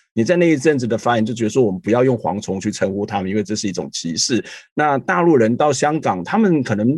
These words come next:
繁体字不懂，然后去看一些简体字也是方便嘛，那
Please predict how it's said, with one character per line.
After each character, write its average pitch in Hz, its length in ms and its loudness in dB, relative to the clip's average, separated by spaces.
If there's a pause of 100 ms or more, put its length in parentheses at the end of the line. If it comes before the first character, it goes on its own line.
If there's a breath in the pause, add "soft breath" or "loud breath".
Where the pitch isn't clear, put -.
(140)
繁 135 140 0
体 170 160 2
字 113 100 -4
不 208 140 0
懂， 113 240 0 (220 soft breath)
然 - 120 -2
后 156 220 4
去 160 260 4
看 185 240 -4
一 151 60 -4
些 160 140 2
简 127 180 -2
体 120 140 -2
字 156 200 0
也 110 160 2
是 170 220 2
方 180 260 0
便 180 200 4
嘛， 85 180 -6
那 147 180 2